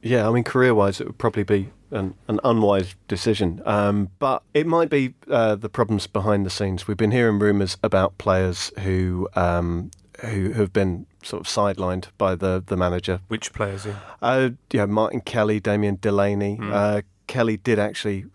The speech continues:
Speaker 1: come on as a sub because of injuries, but he didn't look, didn't look ready. Made a horrible mistake for,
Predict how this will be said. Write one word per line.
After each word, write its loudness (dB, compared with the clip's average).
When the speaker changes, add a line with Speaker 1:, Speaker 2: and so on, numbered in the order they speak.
Speaker 1:
come 2
on 4
as -4
a -6
sub 0
because -2
of -4
injuries, 0
but -6
he -2
didn't -2
look, -6
didn't 0
look -4
ready. 0
Made -2
a -8
horrible 0
mistake -4
for, -6